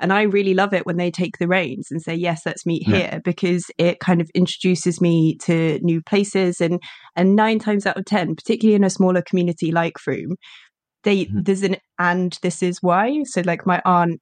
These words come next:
Speaker 1: she will always meet in a specific location and tell me why every time, "Do a great vegan breakfast." There's always something else that she's identified with, and she sees that as her space to go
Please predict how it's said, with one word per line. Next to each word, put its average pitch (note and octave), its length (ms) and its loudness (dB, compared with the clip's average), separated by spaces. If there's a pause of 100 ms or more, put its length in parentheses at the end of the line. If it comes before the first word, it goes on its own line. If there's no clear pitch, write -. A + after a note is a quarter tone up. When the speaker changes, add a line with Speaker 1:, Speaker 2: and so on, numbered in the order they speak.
Speaker 1:
she F#3 200 -2
will F3+ 120 0
always F3 260 0
meet E3+ 220 -2
in F3 60 0
a E3 60 0
specific F3 480 -6
location E3+ 500 -4 (100)
and E3+ 180 0
tell F3+ 300 0
me E3+ 220 0
why F3+ 380 0 (100)
every F3 240 0
time, D#3+ 400 -2 (320)
"Do F3 140 2
a E3 40 2
great D#3 280 0
vegan E3 260 0
breakfast." - 640 -4 (300)
There's G3+ 160 2
always G3 260 4
something F#3+ 340 0
else F#3 280 0
that - 160 -8
she's F#3 240 0
identified F3+ 580 0
with, D#3 300 -2
and E3+ 140 0
she F3+ 200 -2
sees F#3 320 -2
that E3+ 240 0
as F3 280 -2
her E3+ 160 0
space E3+ 420 -2
to E3 100 -6
go E3+ 180 2